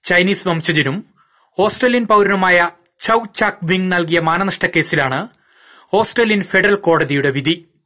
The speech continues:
ചാരപ്രവർത്തനം നടത്തിയെന്നാരോപിച്ചതിലൂടെ അദ്ദേഹത്തിന് മാനനഷ്ടമുണ്ടായതായി കോടതി കണ്ടെത്തി. അദ്ദേഹത്തിന് അഞ്ച് ലക്ഷത്തി തൊണ്ണൂറായിരം ഡോളർ നഷ്ടപരിഹാരം നൽകാനും കോടതി ഉത്തരവിട്ടിട്ടുണ്ട്.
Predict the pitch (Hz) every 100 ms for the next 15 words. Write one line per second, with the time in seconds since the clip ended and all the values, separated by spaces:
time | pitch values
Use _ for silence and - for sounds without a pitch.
0 | _ _ _ _ _ _ - 170 180 185
1 | 180 175 175 170 165 170 170 165 165 160
2 | 165 156 147 139 135 226 _ _ _ -
3 | - 160 180 180 180 160 151 - 170 170
4 | 190 208 - 185 175 175 185 185 180 151
5 | 123 - - 151 147 139 143 143 170 165
6 | _ _ _ _ _ _ _ _ _ _
7 | _ _ _ _ 160 156 147 156 143 240
8 | - _ _ 180 202 208 226 208 202 202
9 | 190 185 202 208 202 190 180 170 170 165
10 | - 185 180 170 165 160 151 147 147 220
11 | _ _ - 165 160 147 - 165 170 147
12 | 147 147 143